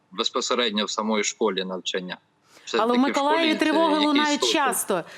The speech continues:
Speaker 2: Як вам дається, будучи на полі бою, ви постійно перепитуєте вашу дружину, постійно зідзвонюєтеся з дитиною, ви питаєте, «Як ти?».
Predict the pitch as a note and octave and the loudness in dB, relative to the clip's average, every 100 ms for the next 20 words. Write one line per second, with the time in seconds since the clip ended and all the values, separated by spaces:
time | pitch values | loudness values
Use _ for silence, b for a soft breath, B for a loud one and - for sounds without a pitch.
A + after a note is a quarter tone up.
0 | B B F3 D4 - D#4 C#4 D4 C#4+ C4 | B B -2 0 2 2 2 2 2 0
1 | - G#3+ A3+ C4 - B3 - C4 B3 A3 | -2 -2 0 0 0 -2 0 -2 0 0
2 | D#4 C#4+ A#3 B3 B3+ B3 - C#4+ C#4 B3+ | 0 2 0 0 -2 -4 0 2 2 2
3 | C4 B3+ C4+ C4+ C4+ B3 A#3 - A#3+ A3 | -2 -2 0 -2 0 -2 -2 -2 -2 0
4 | A#3 B3 B3+ G#3+ A#3+ G#3 B3 B3 A#3 A3+ | -2 -2 -4 -2 -2 0 0 2 0 0
5 | A3 G#3+ C4 B3+ A3+ A3+ G#3 C4 A#3+ A#3 | -2 -2 0 0 0 -4 -2 0 0 -2
6 | B3 - A#3 G3+ A#3 B3 B3 A#3 A3+ G#3+ | -4 -2 -2 -2 -2 0 2 2 0 -2
7 | B B F#3+ G#3+ B3 B3 B3 A#3 A#3 A#3+ | B B -4 -2 0 0 0 0 -2 -2
8 | A3 B3 D#4 E4+ - F3+ D#3+ | 0 2 2 0 -2 -2 -2